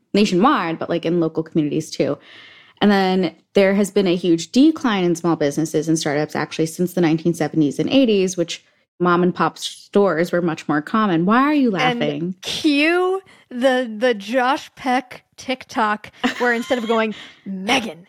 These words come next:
Speaker 2: he goes,
Speaker 1: "Reagan."
Speaker 2: "Reagan." <laughs>
Speaker 1: Um,
Speaker 2: It's like trickle-down economics,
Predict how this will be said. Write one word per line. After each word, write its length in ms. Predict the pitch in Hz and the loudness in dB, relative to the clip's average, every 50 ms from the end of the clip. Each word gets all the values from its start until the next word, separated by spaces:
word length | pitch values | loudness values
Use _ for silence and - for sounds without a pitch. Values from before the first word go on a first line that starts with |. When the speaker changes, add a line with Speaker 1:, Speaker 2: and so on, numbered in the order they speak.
| _ _ | _ _
Speaker 2:
he 160 | - 285 302 | -6 -4 -2
goes, 340 | 214 269 240 220 220 - - | 0 0 0 0 -2 -4 -2
Speaker 1:
"Reagan." 460 | 160 156 165 165 170 190 233 220 190 - | 0 2 2 4 4 4 4 4 4 2
Speaker 2:
"Reagan." 400 | - - - - - - 208 - - | 0 -2 -2 -2 -6 -12 -14 -16 -16
<laughs> 560 | - 988 988 1017 1077 - - - - - 571 539 - - - - - - 571 - - _ - 440 - - - - - - - - - - - - - - - - - - - | -14 -14 -14 -10 -10 -8 -8 -8 -8 -8 -8 -8 -10 -16 -20 -8 -8 -6 -6 -6 -8 _ -6 -6 -4 -6 -6 -6 -6 -6 -6 -8 -10 -8 -8 -8 -10 -10 -12 -16 -8 0 2
Speaker 1:
Um, 480 | 262 262 254 254 247 233 233 226 233 - - | 2 2 2 2 0 0 -2 -4 -4 -8 -12
Speaker 2:
It's 140 | _ - - | _ -2 0
like 380 | 330 320 302 285 285 - - - | 2 2 2 0 -2 -6 -14 -16
trickle-down 720 | - - - 370 381 - 381 320 262 339 330 330 320 320 | -12 -6 -4 -4 -2 -2 -4 -2 0 0 2 2 0 0
economics, 720 | 330 349 339 339 302 311 330 349 381 370 370 320 - - | -2 -4 -4 -6 -6 -4 -2 0 0 0 -2 -6 -8 -12